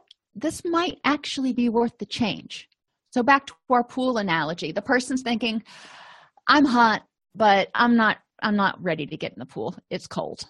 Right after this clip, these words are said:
In preparation, they're starting to see the pool starting to look more enticing. They're thinking, "You know what? I'm, I'm really starting to get uncomfortable. Maybe I'll just stick my toe in and see how it feels."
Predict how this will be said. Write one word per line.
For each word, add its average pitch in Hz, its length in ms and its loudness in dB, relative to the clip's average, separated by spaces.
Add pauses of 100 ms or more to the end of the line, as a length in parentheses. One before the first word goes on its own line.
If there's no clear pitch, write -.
(680)
In 240 100 2
preparation, 226 920 2
they're 208 100 2
starting 233 420 2
to 214 80 -2
see 233 420 -4 (100)
the 240 80 -6
pool 339 280 -4
starting 285 340 -2
to 254 60 -6
look 254 240 -4
more 254 260 -2
enticing. 247 580 -2 (460)
They're 214 140 4
thinking, 233 400 -2
"You 233 140 -4
know 240 160 0
what? 247 240 0
I'm, 233 240 -2
I'm 220 180 -2
really 220 600 -2 (540)
starting - 260 -4
to 208 60 -2
get 196 140 2
uncomfortable. - 720 -8 (640)
Maybe 262 300 2
I'll 254 80 2
just 247 180 -2
stick - 300 -4
my 269 140 4
toe 262 300 4
in 196 160 -4
and 170 120 -6
see - 200 -4
how 220 180 4
it - 100 -4
feels." 123 520 -4